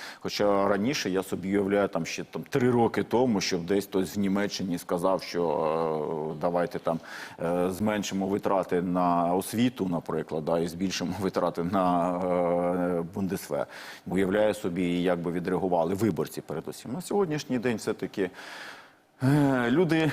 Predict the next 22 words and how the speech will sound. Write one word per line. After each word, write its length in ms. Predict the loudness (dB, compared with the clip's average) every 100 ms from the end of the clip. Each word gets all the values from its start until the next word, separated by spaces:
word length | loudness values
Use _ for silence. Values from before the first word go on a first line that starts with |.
| 0
е, 260 | 2 4 4
мають 480 | 4 4 2 0 -6
схильність 680 | -8 0 2 4 4 2 -2 -4
і 80 |
здатність, 760 | -4 0 0 0 -2 -4 -4 -2
е, 640 | 2 4 4 4 4 2 -2 -12 -20 _ _ _ _ _ _ _ _ -12 -8
е, 340 | -4 -2 0 2
реагувати 640 | 4 4 4 2 2 0
на 380 | 0 2 4 2
ті 200 | 0 -2
небезпеки, 680 | 0 0 -2 -2 -4 0 0
які, 600 | 0 -2 -2 0 2 0
е, 120 | -2 -2
виникають. 720 | -2 0 0 -2 -2 -4 -4
Тому 300 | -4 -4 -6
це 140 | -4 -6
позитивна 600 | -2 0 0 0 0 -2
динаміка. 600 | -2 -2 -2 -2 -2 -4 -6 -12 -14 -8
Хоча, 240 | -2 0
звичайно, 680 | 0 0 0 0 2 2 2 -2 -10
е, 60 | -2
ну, 920 | 0 2 4 2 0 -2 -6 -8 -8